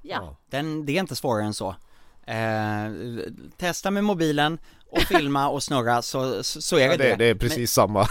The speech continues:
Speaker 2: men,
Speaker 3: tanke,
Speaker 2: men,
Speaker 3: verkligen.
Speaker 2: men, men,
Speaker 1: Bra tips.
Speaker 2: men, men jag, men jag håller, jag håller med, för att när jag såg det första gången
Speaker 1: Men
Speaker 2: bara
Speaker 1: hon ligger ju också upp med
Speaker 2: Ja.
Speaker 1: benen uppe på, eh,
Speaker 3: Ja, alltså, den är ju
Speaker 1: takgrejen.
Speaker 3: konstruerad så att det ska se liksom
Speaker 1: Ja,
Speaker 3: kom-,
Speaker 1: precis.
Speaker 3: alltså, häftigt ut, liksom.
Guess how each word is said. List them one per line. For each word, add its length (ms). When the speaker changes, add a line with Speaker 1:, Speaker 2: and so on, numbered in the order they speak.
Speaker 2:
men, 80
Speaker 3:
tanke, 220
Speaker 2:
men, 80
Speaker 3:
verkligen. 380
Speaker 2:
men, 280
men, 180
Speaker 1:
Bra 200
tips. 120
Speaker 2:
men, 300
men 140
jag, 160
men 120
jag 120
håller, 240
jag 120
håller 180
med, 260
för 100
att 140
när 80
jag 100
såg 180
det 60
första 220
gången 140
Speaker 1:
Men 80
Speaker 2:
bara 100
Speaker 1:
hon 220
ligger 260
ju 60
också 200
upp 300
med 140
Speaker 2:
Ja. 160
Speaker 1:
benen 400
uppe 360
på, 300
eh, 60
Speaker 3:
Ja, 140
alltså, 180
den 140
är 40
ju 120
Speaker 1:
takgrejen. 180
Speaker 3:
konstruerad 500
så 80
att 80
det 80
ska 160
se 360
liksom 280
Speaker 1:
Ja, 160
Speaker 3:
kom-, 200
Speaker 1:
precis. 200
Speaker 3:
alltså, 340
häftigt 400
ut, 220
liksom. 180